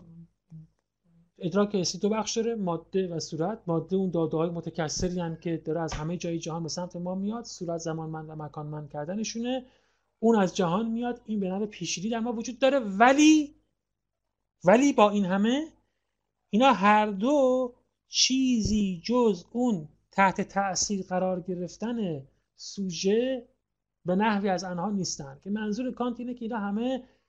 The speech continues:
شهودی هن، حسی هن، یعنی که یک امری هن که حسی بر ما واقع می‌شه، همون صورت حسیه، هم که پیشینیه، هم اون داده های حسی پسی-،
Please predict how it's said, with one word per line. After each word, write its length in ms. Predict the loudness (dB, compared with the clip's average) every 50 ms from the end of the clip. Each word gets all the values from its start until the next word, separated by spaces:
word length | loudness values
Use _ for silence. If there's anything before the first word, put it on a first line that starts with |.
| _ _ _ _
شهودی 760 | -6 -2 0 0 2 2 0 0 0 0 0 0 2 2 2
هن، 240 | 2 2 0 -4 -8
حسی 680 | -10 -6 -2 -2 0 0 -2 -4 -4 -2 0 2 4
هن، 360 | 4 4 2 0 -4 -4 -4 -4
یعنی 280 | -4 -4 -4 -4 -6
که 140 | -6 -6 -6
یک 200 | -6 -6 -6 -8 -8
امری 380 | -6 -6 -4 -4 -4 -4 -4
هن 200 | -4 -4 -6 -6
که 440 | -6 -4 -2 -2 -2 -2 -2 -4 -8 -10 _ _ _ _ _ _ _ _ -14 -14 -14 -14 _ -16 -16 -16 -14 -8 -2
حسی 460 | 0 0 0 0 0 0 0 0 0
بر 200 | 2 2 2 2
ما 200 | 0 -2 -2 -2
واقع 280 | -2 -4 -4 -6 -8 -12
می‌شه، 220 | -12 -12 -10 -8
همون 280 | -6 -6 -4 -4 -4 -4
صورت 520 | -6 -6 -4 -2 0 2 2 0 0 0
حسیه، 840 | 0 0 0 -2 -2 -2 -2 -4 -2 0 0 2 2 2 0 -2 -4 -8 _ _ _ _ _ _ _ _ _ _
هم 340 | 2 4 4 4 4 0 -2
که 300 | 0 0 0 0 -2 -6 -12 -20 -20 -20 _ _
پیشینیه، 720 | -4 -2 -2 -2 -2 -2 0 0 0 0 0 -2 -4 -4 -4
هم 180 | -4 -4 -4
اون 200 | -4 -4 -4 -2
داده 280 | 0 0 0 0 0 0
های 440 | 0 0 0 0 0 -2 -2 -4 -4
حسی 640 | -6 -6 -4 -4 -4 -6 -4 -2 -2 -2 -2 -2 -6 -12 _ _ -20 -10
پسی-، 400 | -4 -2 -2 -2 -2 -4 -6 -10